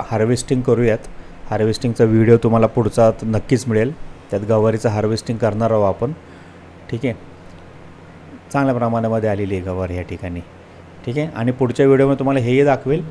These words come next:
की भोपळा, काकडी ह्यांचं वाढ झाल्यानंतर ह्याला आपण साईडला त-, तारेचं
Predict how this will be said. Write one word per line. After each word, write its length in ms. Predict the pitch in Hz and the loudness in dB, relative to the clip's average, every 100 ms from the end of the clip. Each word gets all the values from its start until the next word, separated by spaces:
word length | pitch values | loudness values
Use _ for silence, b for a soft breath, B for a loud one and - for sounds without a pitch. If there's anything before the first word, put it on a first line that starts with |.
| B B B - | B B B -6
की 300 | 117 117 113 | -2 -2 -2
भोपळा, 480 | 107 110 123 127 | -2 -2 0 0
काकडी 520 | 135 120 110 127 131 127 | 2 0 0 -2 -2 -2
ह्यांचं 440 | 117 113 - 127 | -4 -4 -2 0
वाढ 320 | 120 120 120 | 4 4 4
झाल्यानंतर 600 | 117 117 120 117 - 117 | 2 2 0 -2 -2 -2
ह्याला 180 | 113 110 | 0 -2
आपण 180 | 107 117 | -2 -4
साईडला 680 | - 117 107 110 120 123 135 B B B B B - - | -2 0 0 0 2 0 -2 B B B B B -14 -4
त-, 40 | 107 104 - | -2 -2 0
तारेचं 720 | 110 107 110 107 120 117 117 | 0 2 0 0 0 2 0